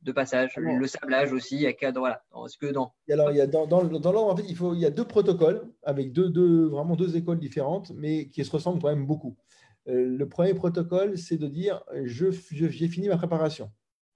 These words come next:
Speaker 2: Je vais faire mon etching dentinaire. Je passe la chlorhexidine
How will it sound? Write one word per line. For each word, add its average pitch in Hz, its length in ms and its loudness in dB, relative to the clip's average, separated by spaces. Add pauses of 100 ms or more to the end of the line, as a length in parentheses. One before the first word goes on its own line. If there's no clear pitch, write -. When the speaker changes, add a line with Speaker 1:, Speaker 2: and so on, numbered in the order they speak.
(640)
Speaker 2:
Je 123 180 -6
vais 156 140 2
faire 185 420 0 (800)
mon 180 360 -2
etching 190 520 -6 (120)
dentinaire. 143 560 -4 (1200)
Je 127 180 -4
passe 170 340 0
la 156 80 0
chlorhexidine 139 840 -2